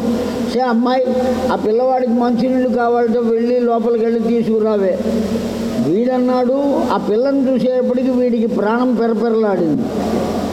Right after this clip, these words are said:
ఎందుకని? యవ్వనంలో ఉంది, అందంగా ఉన్నది. వీడికి లేనిపోని ఆలోచన వచ్చింది. వీడేం చేశాడు? "మా అమ్మ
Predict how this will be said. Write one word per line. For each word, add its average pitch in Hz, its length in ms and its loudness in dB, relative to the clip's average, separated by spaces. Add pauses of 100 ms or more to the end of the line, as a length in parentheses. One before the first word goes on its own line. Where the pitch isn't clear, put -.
(320)
ఎందుకని? 254 640 0
యవ్వనంలో 269 580 2
ఉంది, 233 480 2
అందంగా 262 640 2
ఉన్నది. 226 500 0 (680)
వీడికి 254 280 2
లేనిపోని 269 600 0
ఆలోచన 247 540 0
వచ్చింది. 196 520 0 (560)
వీడేం 190 400 0
చేశాడు? 262 540 0 (640)
"మా 127 140 0
అమ్మ 247 540 2